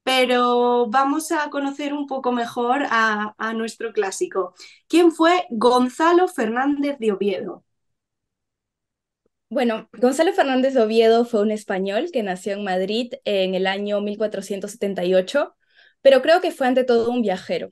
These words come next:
Speaker 2: Desde muy joven entró a servir en la corte y esto le permitió conocer diversas ciudades españolas. Viajó también a las cortes italianas,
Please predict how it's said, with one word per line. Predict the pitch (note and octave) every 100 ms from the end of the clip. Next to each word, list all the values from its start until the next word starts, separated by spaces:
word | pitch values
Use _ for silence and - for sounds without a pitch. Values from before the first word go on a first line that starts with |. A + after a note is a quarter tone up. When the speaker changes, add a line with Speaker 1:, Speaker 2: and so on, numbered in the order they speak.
| _ -
Speaker 2:
Desde | G#3 A3 A3
muy | A3
joven | A3 A#3+ A#3 A#3 A3+
entró | F#3 G3
a | G3+
servir | G#3+ G3 F#3+ G3+
en | G3 F#3
la | F3
corte | A#3+ D#4+ E4 A3+
y | G#3
esto | F#3+ G#3
le | G3
permitió | G3+ F#3 F3+ F#3+
conocer | G3+ F#3+ F#3+ F#3+ F#3
diversas | F#3+ F#3 F#3 G3
ciudades | G3+ E3+ F3
españolas. | F3 E3 F3 F3 F#3 F#4+ - _ - _ -
Viajó | G#3+ G#3 B3+ B3
también | A#3 G#3+ G#3
a |
las | G3+
cortes | G#3 F#3+ F#3+ G3
italianas, | E3+ E3+ F3+ F#3 F4+ -